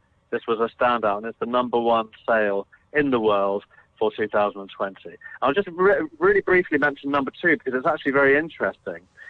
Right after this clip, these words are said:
Um, no, se-, second highest, uh, sale at auction for,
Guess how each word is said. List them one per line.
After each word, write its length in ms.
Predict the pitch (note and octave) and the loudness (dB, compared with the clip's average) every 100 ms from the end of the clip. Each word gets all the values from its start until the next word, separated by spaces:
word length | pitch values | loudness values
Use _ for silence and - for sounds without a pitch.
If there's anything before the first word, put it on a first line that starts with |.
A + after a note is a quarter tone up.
| - - | -20 -4
Um, 400 | A2+ A#2 A#2 A#2+ - - _ - | 0 2 0 -2 -12 -20 _ -6
no, 200 | C#3+ - - | -2 -2 0
se-, 200 | E3+ D#3 | -2 -2
second 400 | F3+ F3 F3+ D#3 | -2 0 -2 -2
highest, 500 | - D#3+ D3 C#3+ C#3 _ _ _ | -6 -2 2 2 2 _ _ _
uh, 260 | C3 B2+ A#2+ - | 0 2 0 -2
sale 380 | C#3+ C3+ A#2+ B2 | 0 2 2 0
at 200 | C3 - | -2 0
auction 560 | C3+ C3 B2+ A2+ G#2 G#2+ - - _ _ - | 2 0 0 -4 -6 -6 -18 -20 _ _ -2
for, 440 | A#2+ A#2 A2+ A2+ | 0 2 2 0